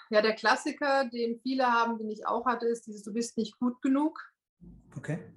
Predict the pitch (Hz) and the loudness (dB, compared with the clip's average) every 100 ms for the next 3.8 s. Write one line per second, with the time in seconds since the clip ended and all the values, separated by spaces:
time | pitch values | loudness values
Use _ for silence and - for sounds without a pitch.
0 | - _ _ _ _ - - - - _ | -20 _ _ _ _ -20 -18 -20 -20 _
1 | 208 202 208 208 208 214 214 _ _ _ | 6 6 4 0 -2 -4 -6 _ _ _
2 | _ - 196 208 233 226 208 214 208 214 | _ -16 -14 -10 -6 -4 -4 -2 -2 -2
3 | - 226 196 196 - 202 202 202 | -2 -2 -2 -4 -2 -2 0 -2